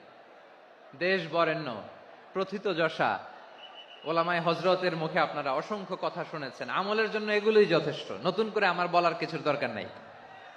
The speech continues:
নতুন কোছা-, নতুন করে উপস্থাপনের মতো, বলার মতো আমার কাছে কিছু নাইও। যা বলার দেড় হাজার বছর আগে আল্লাহ তাআলা উম্মাকে বলে দিয়েছেন, ঠিক কিনা? এমন কিতাব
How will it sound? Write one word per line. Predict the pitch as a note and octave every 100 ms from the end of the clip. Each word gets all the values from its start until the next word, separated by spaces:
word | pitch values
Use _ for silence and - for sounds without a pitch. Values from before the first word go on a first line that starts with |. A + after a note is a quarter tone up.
| - - - E3
নতুন | F3+ A3 A3
কোছা-, | G#3+ A3 F#3+ - E3
নতুন | G3 A3+
করে | G#3 G#3+ F#3+ F3 F#3
উপস্থাপনের | F#3 F#3+ G#3+ F#3+ G3
মতো, | G3 G3
বলার | F3+ F#3 G3
মতো | F#3+ F#3+
আমার | F#3 F#3 G3 -
কাছে | F#3 G3+
কিছু | G3+ G3
নাইও। | G3+ F3+ F#3 D3+ G#2 - - - - - - - - -
যা | C#3+ G3
বলার | F#3+ F#3+ F#3 E3 B2+ - - C#3
দেড় | F#3+
হাজার | E3+ F3+ F#3+ F#3
বছর | E3+ - F#3
আগে | D#3 C#3+
আল্লাহ | D#3 E3 E3
তাআলা | D#3+ C#3+
উম্মাকে | D#3 E3+ D#3+ D3
বলে | D3+ C#3+
দিয়েছেন, | C3+ B2+ - B2
ঠিক | E3+ E3
কিনা? | F3 A2+ F2 - - - - - - - - - - - -
এমন | E3 F#3+ F#3+ F3+
কিতাব | F#3 G3 G3